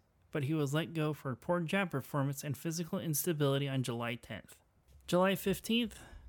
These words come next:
nineteen eighty-four, he commented to his wife Etna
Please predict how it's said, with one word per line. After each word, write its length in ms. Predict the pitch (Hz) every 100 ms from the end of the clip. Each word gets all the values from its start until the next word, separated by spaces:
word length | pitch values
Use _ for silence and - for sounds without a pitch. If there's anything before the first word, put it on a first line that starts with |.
| -
nineteen 300 | 165 - 160
eighty-four, 640 | 156 147 - 165 170 165 -
he 100 | -
commented 480 | 151 214 208 202 175
to 120 | -
his 140 | 175 147
wife 280 | 165 151 156
Etna 480 | 147 143 127 123